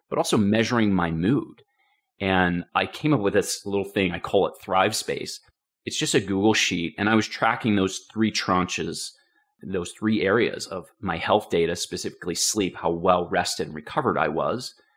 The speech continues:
uh, from things like Rise and, and a wear-, wearable called Whoop that measures my sleep. And then I was measuring my deep work efforts,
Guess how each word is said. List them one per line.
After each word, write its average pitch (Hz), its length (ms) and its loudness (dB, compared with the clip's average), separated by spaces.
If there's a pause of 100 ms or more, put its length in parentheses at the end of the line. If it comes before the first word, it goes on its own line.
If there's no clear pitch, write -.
(180)
uh, 85 160 -2
from 92 320 0
things 90 320 -4
like 82 180 0
Rise 87 540 0
and, 80 260 -10 (260)
and 82 120 -6
a 82 60 -4
wear-, 87 420 0
wearable 92 360 4
called 82 300 -4
Whoop 135 280 4 (500)
that - 160 -4
measures 92 360 0
my 87 160 -4
sleep. 87 440 -6 (640)
And 110 160 2
then 117 100 2
I 120 60 2
was 110 160 -2
measuring 104 580 2
my 87 160 -2
deep 95 380 -8
work 135 320 4
efforts, - 720 -8